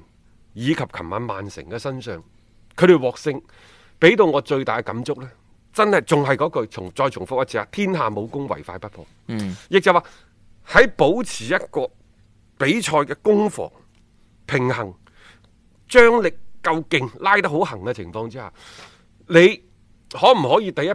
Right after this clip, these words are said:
Speaker 1: 保持一個高速對對方嘅逼搶？
Speaker 2: 嗯。
Speaker 1: 然之後喺呢一個九十分鐘嘅賽事嗰度，主教練喺場邊如何針對個場上嘅情況作出調整？
Speaker 2: 嗯。
Speaker 1: 一啲嘅打法又或者一啲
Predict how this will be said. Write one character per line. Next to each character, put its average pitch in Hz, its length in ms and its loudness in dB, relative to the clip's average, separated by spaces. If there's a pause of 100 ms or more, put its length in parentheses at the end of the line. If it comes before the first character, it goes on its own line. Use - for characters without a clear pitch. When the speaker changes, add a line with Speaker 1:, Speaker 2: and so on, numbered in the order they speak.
Speaker 1:
保 131 180 -2
持 - 160 -8
一 147 60 0
個 131 160 -8 (140)
高 220 260 -2
速 214 120 -2 (100)
對 139 160 -2
對 135 180 -6
方 147 260 -10
嘅 113 120 -14
逼 - 140 -12
搶？ 95 220 -16 (120)
Speaker 2:
嗯。 110 280 -6 (400)
Speaker 1:
然 151 300 -2
之 240 180 0
後 147 320 2
喺 139 220 0
呢 196 140 -2
一 - 20 -14
個 127 240 -2 (1300)
九 170 160 2
十 175 80 4
分 185 160 -2
鐘 165 160 -2
嘅 - 40 -14
賽 127 140 -6
事 107 180 -14
嗰 127 120 -6
度， 123 180 -10 (240)
主 127 140 -14 (120)
教 135 240 -4
練 107 220 -12 (320)
喺 160 140 -4
場 101 260 -10
邊 147 180 -8 (120)
如 113 240 -10
何 113 100 -2
針 202 240 -4
對 147 120 -4
個 123 100 -8
場 92 260 -14
上 104 160 -8
嘅 117 60 -8
情 92 200 -14
況 110 240 -8 (440)
作 151 140 2
出 175 160 -6
調 80 280 -14
整？ 101 320 -12
Speaker 2:
嗯。 113 260 -10 (160)
Speaker 1:
一 - 40 -4
啲 196 260 -6
嘅 151 140 -2 (160)
打 - 200 -2
法 156 280 -2
又 131 120 -2
或 117 120 -2
者 151 140 -6
一 - 20 -4
啲 175 120 -8